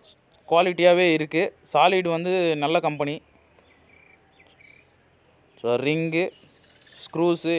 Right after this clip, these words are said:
எல்லாமே வந்து பார்த்தீங்கன்னா, ஃபுல் செட்டாவே கொடுத்துட்டாங்க. So,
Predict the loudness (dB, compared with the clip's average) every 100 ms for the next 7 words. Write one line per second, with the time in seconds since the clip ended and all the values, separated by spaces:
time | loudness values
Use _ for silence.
0 | 2 4 4 2 0 2 2 0 -2 -4
1 | -4 -8 -4 -2 2 4 2 -2 -4 0
2 | 0 0 -4 -10 _ _ _ _ _ _
3 | _ 0